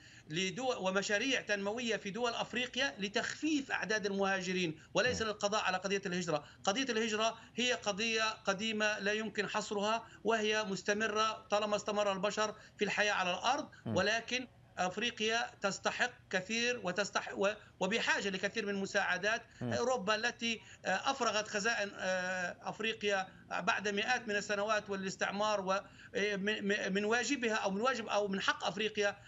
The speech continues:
Speaker 1: أن تستعيد بعض مقدراتها كمساعدات من حق هؤلاء الشعوب الأفارقة. إذا ما أرادت أوروبا تخفيف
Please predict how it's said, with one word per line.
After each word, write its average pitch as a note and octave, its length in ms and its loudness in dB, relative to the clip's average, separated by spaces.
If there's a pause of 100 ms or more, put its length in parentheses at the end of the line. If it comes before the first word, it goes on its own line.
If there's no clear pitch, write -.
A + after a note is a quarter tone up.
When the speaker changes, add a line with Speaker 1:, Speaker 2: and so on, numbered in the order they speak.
(120)
Speaker 1:
أن A#3+ 120 2
تستعيد G#3 560 0
بعض A3 200 0
مقدراتها G3+ 800 0 (160)
كمساعدات B3 800 2 (360)
من G#3+ 160 -2
حق - 340 0
هؤلاء A3+ 360 0
الشعوب G#3+ 300 -6
الأفارقة. G#3 680 -2 (220)
إذا G#3 160 2
ما G#3+ 120 0 (120)
أرادت A#3+ 260 0
أوروبا F#3+ 480 0 (240)
تخفيف G#3+ 560 -2